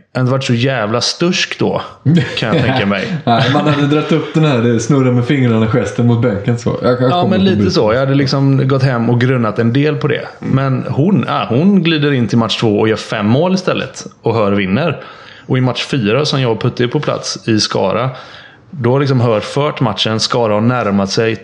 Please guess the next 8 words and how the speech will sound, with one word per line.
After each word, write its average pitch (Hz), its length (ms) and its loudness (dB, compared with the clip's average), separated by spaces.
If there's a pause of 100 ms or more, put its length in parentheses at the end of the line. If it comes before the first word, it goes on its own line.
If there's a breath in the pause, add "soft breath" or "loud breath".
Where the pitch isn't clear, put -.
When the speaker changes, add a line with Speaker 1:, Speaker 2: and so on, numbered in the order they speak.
(180)
Speaker 1:
gjort 131 360 -2
match 123 280 0
av 101 260 0
det 98 320 -2
igen. 110 420 0 (260)
Hallen 113 440 -2
kokar 123 520 -2
liksom. 101 400 0